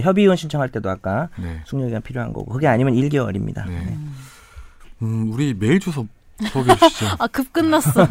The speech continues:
Speaker 3: <laughs> 저희 최종 의견 메일 주소는
Speaker 1: 집에 빨리
Speaker 3: final, 에프아이엔에일 골뱅이 에스비에스 점 씨오 점 케이알인데요. 많이 보내주세요.
Speaker 2: 예, 그 왜냐하면 오늘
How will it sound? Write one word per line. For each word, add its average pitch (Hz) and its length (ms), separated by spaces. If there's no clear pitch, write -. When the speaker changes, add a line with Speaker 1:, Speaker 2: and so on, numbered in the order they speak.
Speaker 3:
<laughs> - 340
저희 247 260
최종 339 360
의견 277 360
메일 190 260
주소는 190 460
Speaker 1:
집에 180 120
빨리 294 280
Speaker 3:
final, 190 400
에프아이엔에일 202 1000
골뱅이 185 520
에스비에스 180 520
점 165 140
씨오 226 220
점 196 220
케이알인데요. 190 840
많이 156 180
보내주세요. 147 500
Speaker 2:
예, 95 200
그 107 300
왜냐하면 110 840
오늘 110 240